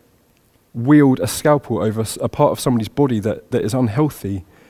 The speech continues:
God wants to take stuff and cut it cleanly from our lives to bring wholeness and healing. Doesn't matter whether it's in our hearts, our minds, our souls, he wants to make us more like Jesus, and he does it very carefully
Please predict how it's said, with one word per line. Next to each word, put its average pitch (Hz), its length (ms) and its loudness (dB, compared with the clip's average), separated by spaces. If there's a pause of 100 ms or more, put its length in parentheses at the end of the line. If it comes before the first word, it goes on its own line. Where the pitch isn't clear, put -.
(180)
God 165 160 0
wants 160 220 -2
to 139 60 -14
take - 260 -4
stuff - 300 -6
and 110 140 -10
cut - 280 -8
it - 100 -8
cleanly 131 460 -2
from 123 220 -4
our 127 80 2
lives 104 520 -2 (520)
to - 100 -6
bring 131 180 -4
wholeness 123 560 -2
and 110 200 -4
healing. 101 420 -2 (680)
Doesn't 147 180 2
matter 147 140 4
whether 131 220 2
it's 117 100 -4
in 120 80 0
our 107 60 0
hearts, 160 400 2
our 113 80 2
minds, 131 380 4
our 104 80 0
souls, 127 480 -2 (260)
he - 100 -4
wants 160 240 0
to 160 80 -2
make 139 200 -2
us 127 120 -8
more 135 180 0
like 131 140 2
Jesus, 101 460 -2
and 101 140 -6
he 127 80 -4
does 139 200 -4
it 123 80 -4
very 143 280 -2
carefully 113 640 -4